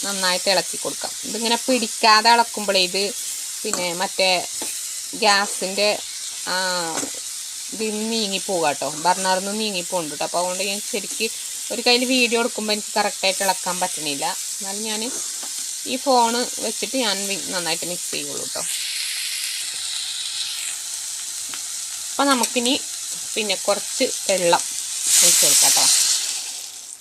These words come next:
പിന്നെ ചിലർക്ക് നല്ല കുറച്ച് വെള്ളത്തോടുള്ള നൂഡിൽസ് ആയിരിക്കും ഇഷ്ടം, ചിലർക്ക്, ഏഹ്, നല്ല ഡ്രൈ ആയിട്ടുള്ളതാവും ട്ടോ. അപ്പോൾ ഓരോരുത്തരുടെ ഇഷ്ടമാണ്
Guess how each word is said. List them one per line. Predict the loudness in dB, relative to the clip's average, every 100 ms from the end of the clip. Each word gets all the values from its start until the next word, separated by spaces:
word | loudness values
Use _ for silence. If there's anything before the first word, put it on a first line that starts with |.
| -18 -20 -20 -20 -20 -20 -20 -20 -18 -14 -12 -6
പിന്നെ | -2 -2
ചിലർക്ക് | 0 4 4 4 2
നല്ല | 4 4 4 2 0
കുറച്ച് | -4 -4 -2
വെള്ളത്തോടുള്ള | 0 2 0 0 2 4 4 4 2 2
നൂഡിൽസ് | -2 -4 -4 0 2
ആയിരിക്കും | 2 0 -10
ഇഷ്ടം, | -4 -4 -4 -10 -18 -18 -10 -2
ചിലർക്ക്, | 2 2 2 2 2 0
ഏഹ്, | -2 -2 -2 -4 -6 0
നല്ല | 4 4
ഡ്രൈ | 6 4 4 2
ആയിട്ടുള്ളതാവും | 2 2 0 0 0 -2
ട്ടോ. | -2
അപ്പോൾ | -4 0 2 2
ഓരോരുത്തരുടെ | 0 0 0 2 0
ഇഷ്ടമാണ് | 0 2 4 4